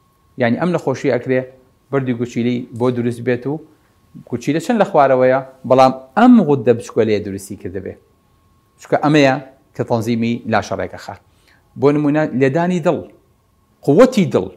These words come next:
قووەتی ماسولکەکان، هەموو ئەمانە ئیشی دەمارەکان، هەموو ئەمانە بەم شێوەیە ئەتوانێ ڕێکی خا.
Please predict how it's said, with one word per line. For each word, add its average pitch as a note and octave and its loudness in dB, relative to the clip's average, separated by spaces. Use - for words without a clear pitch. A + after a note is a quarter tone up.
قووەتی C4+ 6
ماسولکەکان، A#2+ -2
هەموو D#3 2
ئەمانە A#2+ 2
ئیشی B3 4
دەمارەکان، A#2 2
هەموو B2+ -2
ئەمانە A2 -4
بەم A#2+ -2
شێوەیە G#2 -2
ئەتوانێ G2 -6
ڕێکی G2 -12
خا. G2 -20